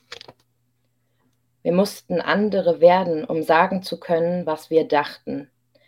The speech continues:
Lieber eine andere sein, als keine Stimme zu haben.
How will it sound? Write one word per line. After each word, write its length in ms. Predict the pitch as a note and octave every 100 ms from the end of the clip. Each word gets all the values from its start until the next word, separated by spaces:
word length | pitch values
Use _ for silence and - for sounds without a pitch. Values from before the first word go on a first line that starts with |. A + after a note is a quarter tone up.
| _ _ _ _ _
Lieber 300 | E3+ G#3+ G3+
eine 280 | D#3+ E3+ E3+
andere 380 | D#3 F3+ F3+ E3
sein, 440 | D3 D#3+ D#3+ E3+ E3
als 400 | D#3 D3+ - -
keine 560 | - - F3 E3+ E3+ D#3
Stimme 480 | - - D#3 D3+ -
zu 240 | - D3+
haben. 440 | D3 C#3 C#3 D3